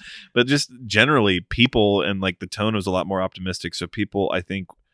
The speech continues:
Speaker 2: were more receptive to something like this than they would be now.
Speaker 1: Yeah, but at the same time, I think that it wouldn't resonate as much with them if they're not in that, at that point where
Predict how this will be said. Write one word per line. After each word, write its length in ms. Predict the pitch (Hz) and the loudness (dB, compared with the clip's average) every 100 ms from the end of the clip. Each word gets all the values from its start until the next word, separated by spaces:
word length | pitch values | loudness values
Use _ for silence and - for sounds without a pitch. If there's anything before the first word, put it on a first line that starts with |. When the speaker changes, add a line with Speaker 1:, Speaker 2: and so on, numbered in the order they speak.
| _ _ | _ _
Speaker 2:
were 140 | 107 | 0
more 200 | 104 104 98 | 4 4 4
receptive 680 | 87 - 98 98 - 123 131 | 0 -2 -2 -2 0 0 -2
to 100 | 127 | -10
something 360 | - 131 131 | -10 -10 -12
like 220 | 147 147 - | -10 -10 -6
this 220 | 151 - | -6 -8
than 140 | 123 | -12
they 80 | 127 | -10
would 140 | 143 143 | -8 -8
be 100 | 143 | -8
now. 200 | 143 147 | -8 -2
Speaker 1:
Yeah, 180 | 190 170 | 2 2
but 140 | 160 | 2
at 20 | |
the 80 | 160 | 0
same 160 | 151 180 | 0 0
time, 140 | 175 | 0
I 80 | 156 | 0
think 220 | 170 165 | -2 -2
that 100 | 156 | 0
it 60 | 143 | 0
wouldn't 280 | 143 156 143 | 0 0 0
resonate 460 | 156 - 147 131 | -2 -2 -4 -4
as 160 | 127 139 | -4 -4
much 240 | 139 - | -4 -2
with 220 | 127 147 | -2 0
them 200 | - 113 - _ _ - | -2 -6 -10 _ _ -2
if 140 | 127 | 2
they're 160 | 147 143 | 2 4
not 180 | 143 | 2
in 140 | 143 135 | 0 -2
that, 240 | 135 131 - - | -2 -4 -6 -8
at 160 | 143 | -4
that 180 | 143 143 | -2 -4
point 200 | 160 165 | -4 -2
where 200 | 143 135 | -2 -4